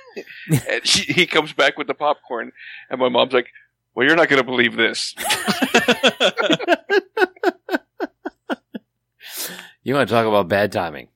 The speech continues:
Speaker 1: <laughs>
Speaker 2: All right, so March fourteenth, the Dish Network, a direct broadcast satellite service, begins a service at a, as a service of EchoStar.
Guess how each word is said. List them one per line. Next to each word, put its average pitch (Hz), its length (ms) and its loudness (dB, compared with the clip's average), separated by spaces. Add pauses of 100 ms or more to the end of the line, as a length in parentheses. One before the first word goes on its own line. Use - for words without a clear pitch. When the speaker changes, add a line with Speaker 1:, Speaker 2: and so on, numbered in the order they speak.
(220)
Speaker 1:
<laughs> - 160 0 (920)
Speaker 2:
All 92 120 -6
right, 92 200 -4
so 107 160 -2
March 117 320 0
fourteenth, 135 640 -2
the 95 100 2
Dish 90 400 2
Network, 98 540 -2 (140)
a 90 40 -16
direct 92 340 -2
broadcast 98 720 0
satellite 90 440 2
service, 104 480 2
begins 101 380 -4
a 90 80 -2
service 117 560 -2
at 82 380 -2 (300)
a, 110 160 -4 (140)
as 110 180 -2
a 123 60 -8
service 110 340 -2
of - 100 -14 (100)
EchoStar. 85 640 -4